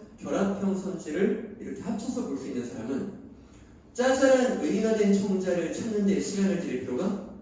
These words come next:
없는 거지. 여기 전체 내용에서 소망이 안 보이는데 어떻게 소망이 여기 허용이 되겠어?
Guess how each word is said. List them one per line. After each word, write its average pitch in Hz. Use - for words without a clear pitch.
없는 202
거지. -
여기 269
전체 214
내용에서 180
소망이 294
안 -
보이는데 180
어떻게 170
소망이 139
여기 117
허용이 202
되겠어? -